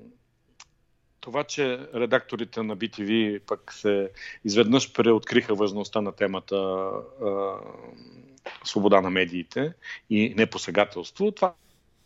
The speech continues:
пък, а, зри-, зрителите спечелиха от това, че им-, много, много, много важен казус с Димитър Кенаров пък беше отразен богато, тъй като,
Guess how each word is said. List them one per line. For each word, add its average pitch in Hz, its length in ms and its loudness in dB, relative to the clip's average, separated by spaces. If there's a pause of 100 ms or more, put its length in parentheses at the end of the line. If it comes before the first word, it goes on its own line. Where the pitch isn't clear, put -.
(540)
пък, - 380 -4 (580)
а, 139 140 2 (1120)
зри-, 110 260 -4 (1160)
зрителите 131 460 -2
спечелиха 127 500 -2
от - 100 -8
това, 101 180 -2
че 135 340 -4 (1600)
им-, 120 180 2 (280)
много, 123 520 6
много, 120 420 2
много 120 520 -2
важен 117 320 -2
казус 107 320 0
с 104 140 -8
Димитър 101 360 -8
Кенаров 90 420 -10
пък 139 120 -2
беше 113 340 0 (180)
отразен 107 380 0
богато, 95 320 -2
тъй 117 140 -2
като, 120 300 -6